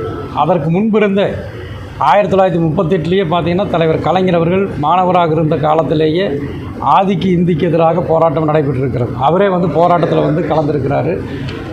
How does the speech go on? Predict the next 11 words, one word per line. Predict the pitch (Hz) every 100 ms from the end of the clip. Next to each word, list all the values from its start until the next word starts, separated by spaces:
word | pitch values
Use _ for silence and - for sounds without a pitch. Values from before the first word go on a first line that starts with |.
| -
தாளமுத்து | 151 190 208 196 170 202
நடராசன் | 180 170 180 175 170 151 135
என்ற | 151 147 156 139 139
இளைஞர்கள் | 160 196 202 185 180
வந்து | 170
அன்றைய | 156 165 180 202
காலகட்டத்துல | 160 175 175 143 156 151 - - - - - 160 156 143
அவங்க | 151 175
வந்து | 170 175 185 220 - - - - - -
தங்களுடைய | 170 180 170 165
உயிரை | 185 190 170 139